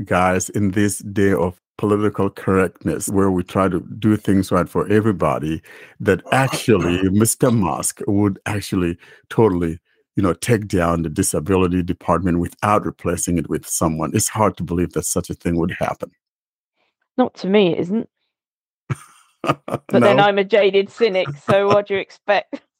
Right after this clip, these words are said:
Speaker 3: There are a lot of companies that talk, talk about diversity and things, but if you drill down into it, a lot of it never includes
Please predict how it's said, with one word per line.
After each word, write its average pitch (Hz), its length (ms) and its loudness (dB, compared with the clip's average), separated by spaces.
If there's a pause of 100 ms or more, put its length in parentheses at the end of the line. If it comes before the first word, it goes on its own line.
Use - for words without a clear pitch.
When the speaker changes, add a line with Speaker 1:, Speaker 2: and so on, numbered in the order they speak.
(1600)
Speaker 3:
There 269 140 2
are 277 60 4
a 285 60 2
lot 302 160 2
of 294 140 -8
companies 202 720 -4
that 202 200 -4
talk, 214 400 -2 (200)
talk 214 300 -4
about 190 360 2
diversity 185 800 0
and 151 200 -8
things, 123 500 -10 (640)
but 220 180 2
if 202 200 0
you 247 120 0
drill 233 240 2
down 214 300 2
into 202 360 -6
it, 165 120 0
a 185 60 0
lot 190 180 2
of 196 100 -8
it 175 140 -2
never 190 400 0
includes 175 960 -4